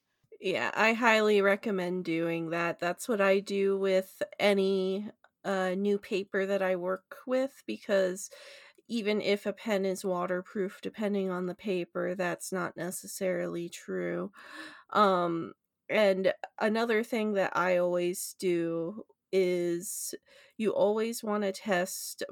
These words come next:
by doing a gradient as dark as you can on one side and as light as you can on the other. This gets you a feel for the tool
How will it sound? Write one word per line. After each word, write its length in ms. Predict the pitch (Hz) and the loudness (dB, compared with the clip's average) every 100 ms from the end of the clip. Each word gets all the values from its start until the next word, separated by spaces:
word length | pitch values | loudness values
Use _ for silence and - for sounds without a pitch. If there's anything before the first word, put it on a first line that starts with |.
| - | 2
by 240 | 208 190 | 4 4
doing 720 | 190 196 185 185 180 180 175 - | 2 0 2 0 0 -2 -4 0
a 120 | 190 | 0
gradient 640 | 190 190 170 185 196 190 - | 2 0 -2 0 -2 -2 -2
as 360 | 180 175 196 - | -4 -4 -6 -4
dark 300 | 180 185 226 | 0 0 -2
as 200 | 233 - | -4 -4
you 140 | 240 | -6
can 380 | 240 247 202 208 | -6 -4 -2 0
on 180 | 208 202 | 0 0
one 220 | 190 196 | 0 -2
side 420 | - 202 202 202 | -2 -2 0 0
and 200 | - 180 | 0 -2
as 240 | 170 180 - | -4 -8 -6
light 280 | 175 185 | -4 -2
as 240 | - 196 220 | -2 -4 -6
you 120 | 214 | -10
can 340 | - 214 202 | -8 -4 -2
on 160 | 208 208 | -2 -2
the 160 | 196 - | -4 -2
other. 480 | 185 180 175 175 208 - - - - | -2 0 -2 -4 -6 -16 -20 -14 -8
This 200 | 208 - | -8 -6
gets 300 | 240 240 262 | -8 -6 -6
you 160 | 247 | -2
a 80 | 226 | -2
feel 380 | 233 233 220 202 | -4 -2 0 0
for 260 | - 196 | 0 -2
the 140 | 190 180 | 0 -4
tool 680 | - - 180 165 170 196 | -6 -4 -2 0 -2 -4